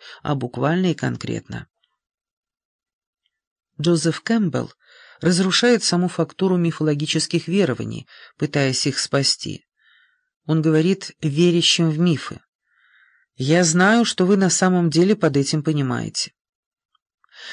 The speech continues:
Но проблема в том, что они с этим не согласны.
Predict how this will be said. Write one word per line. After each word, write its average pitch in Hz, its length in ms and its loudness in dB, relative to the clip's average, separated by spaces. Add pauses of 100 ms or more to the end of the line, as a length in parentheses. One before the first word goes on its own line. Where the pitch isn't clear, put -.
(140)
Но 220 120 2
проблема 240 480 4
в - 60 -14
том, 240 180 0
что - 160 -2
они 196 180 0
с - 100 -2
этим 180 280 0
не 175 100 0
согласны. 143 640 -4